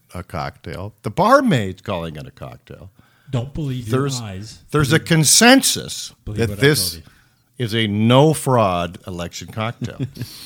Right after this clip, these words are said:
Speaker 1: <laughs> I said, "I gotta go with it?" He goes, "You gotta go with it." <laughs> I said, "Well, I, I gotta pay for this." He goes, "It's on the bill." I said, "All right." <laughs> Wow. Well, let's, okay,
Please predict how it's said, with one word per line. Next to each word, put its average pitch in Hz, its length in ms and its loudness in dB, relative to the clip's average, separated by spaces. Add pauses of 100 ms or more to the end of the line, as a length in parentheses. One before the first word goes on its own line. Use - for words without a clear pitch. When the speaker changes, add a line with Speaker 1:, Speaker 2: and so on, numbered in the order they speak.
(160)
Speaker 1:
<laughs> - 540 -20
I 98 60 -12
said, 98 180 -4
"I 104 80 2
gotta 117 200 2
go 107 220 4
with 160 160 4
it?" 196 100 0
He 110 140 4
goes, 85 340 2
"You 98 220 0
gotta 90 260 2
go 101 220 2
with - 160 -2
it." - 160 -14 (220)
<laughs> - 180 -20
I - 80 -12 (100)
said, 117 280 -6
"Well, 101 240 -4
I, - 1400 -20 (480)
I - 60 -16
gotta 95 200 -2
pay 123 200 2
for 147 120 -2
this." 185 200 -2
He 113 60 -4
goes, 87 220 -4
"It's 85 160 -8
on 92 160 0
the 104 60 0
bill." 170 320 -4 (360)
I - 100 0
said, 151 140 -2
"All 98 160 -4
right." 87 200 -6 (680)
<laughs> 113 180 -8 (380)
Wow. 175 440 -8
Well, 127 120 2
let's, 214 220 2
okay, 135 280 -2